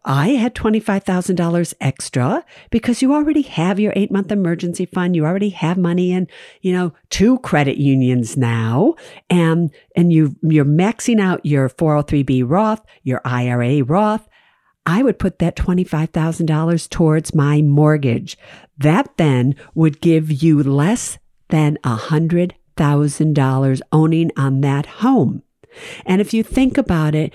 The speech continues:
your interest rate is probably, even after taxes, higher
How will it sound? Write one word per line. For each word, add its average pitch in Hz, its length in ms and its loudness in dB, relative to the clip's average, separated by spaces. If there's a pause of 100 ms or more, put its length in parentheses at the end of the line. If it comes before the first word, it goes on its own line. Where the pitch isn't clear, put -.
(140)
your 190 240 4
interest 247 460 2
rate 175 260 0
is 156 220 0
probably, 165 720 0
even 175 440 0
after 196 500 -2
taxes, 143 640 -2 (240)
higher 214 840 0